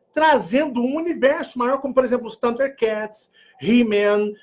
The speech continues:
e tantos outros desenhos que abordam vidas em outros planetas,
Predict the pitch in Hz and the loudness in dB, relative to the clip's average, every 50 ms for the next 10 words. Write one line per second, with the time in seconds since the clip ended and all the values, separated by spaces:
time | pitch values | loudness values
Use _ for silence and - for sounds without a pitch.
0 | _ _ - 196 196 - _ 294 349 381 370 - 269 - - 262 262 - - 214 | _ _ -8 -8 -8 -2 _ 0 0 0 -2 -4 -2 0 0 0 0 -2 -10 -6
1 | 185 208 214 208 214 247 277 269 - - 262 247 185 190 226 285 330 349 269 196 | 4 4 4 6 6 2 -2 -2 -2 -2 -2 0 2 2 2 2 4 2 -2 -2
2 | 165 220 294 - 254 220 - 196 196 202 233 320 359 349 339 262 254 - - _ | 0 -4 0 2 2 2 2 -2 2 2 2 2 2 -2 -4 -6 -8 -8 -8 _
3 | 220 208 202 202 262 285 277 254 233 - | -2 0 2 2 2 2 2 -2 -4 -4